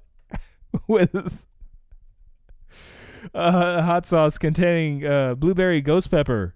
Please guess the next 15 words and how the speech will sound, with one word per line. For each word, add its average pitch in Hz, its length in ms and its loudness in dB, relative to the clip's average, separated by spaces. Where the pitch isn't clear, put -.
there, 107 520 -6
um, 113 420 -4
I 175 80 2
would 226 120 6
imagine 196 380 4
it'd 160 140 0
probably 185 260 4
be 160 140 4
worse 147 300 2
for 160 140 -2
the 135 100 0
person 131 760 -2
getting 160 240 0
their 135 220 -6
asshole 143 400 -2